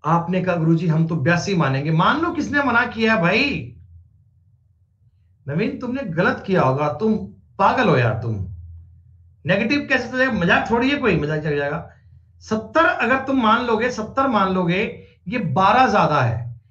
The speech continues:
ये बारह ज्यादा है, चार बार ज्यादा है, प्लस करोगे अड़तालीस, हैं? अगर तुम बारह करोगे, ये करोगे अड़तालीस ज्यादा, सैंतालीस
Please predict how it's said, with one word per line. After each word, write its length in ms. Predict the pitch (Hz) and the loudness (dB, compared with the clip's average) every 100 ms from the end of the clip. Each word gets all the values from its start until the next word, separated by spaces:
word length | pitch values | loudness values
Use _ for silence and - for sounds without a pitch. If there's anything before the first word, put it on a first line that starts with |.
| _ 175 | _ -6
ये 80 | |
बारह 520 | 208 135 185 202 277 262 | -4 -2 2 4 4 2
ज्यादा 300 | 208 202 233 | 0 0 -2
है, 200 | 202 - | -2 -6
चार 300 | 220 214 220 | 0 0 2
बार 220 | 226 208 | 0 -2
ज्यादा 260 | 180 190 | -2 -2
है, 240 | 202 226 - | -2 -4 -6
प्लस 220 | 208 220 | -8 -8
करोगे 260 | 208 202 202 | -6 -4 -4
अड़तालीस, 760 | 226 190 170 202 160 113 - - - _ _ _ _ _ _ - _ _ _ _ - _ _ 185 | -6 -8 -4 -2 0 -2 -8 -14 -20 _ _ _ _ _ _ -20 _ _ _ _ -20 _ _ -4
हैं? 300 | 277 - - _ _ _ _ _ _ _ _ | -4 -6 -20 _ _ _ _ _ _ _ _
अगर 220 | 170 180 226 | -4 0 0
तुम 280 | 226 294 | 2 2
बारह 280 | 202 196 262 | 4 4 4
करोगे, 600 | 262 214 180 170 247 294 - _ - | 2 0 0 0 0 -4 -12 _ -14
ये 540 | 143 202 277 302 - - | -4 0 0 -2 -8 -6
करोगे 360 | 214 226 240 | -2 0 0
अड़तालीस 760 | 277 - - 190 190 220 262 226 | -4 -6 -8 -6 -2 -2 -2 -6
ज्यादा, 480 | 247 262 - _ _ _ _ _ _ | -8 -8 -14 _ _ _ _ _ _
सैंतालीस 1040 | - 220 220 - 226 233 269 339 - - | -8 0 0 2 2 4 2 0 -2 -10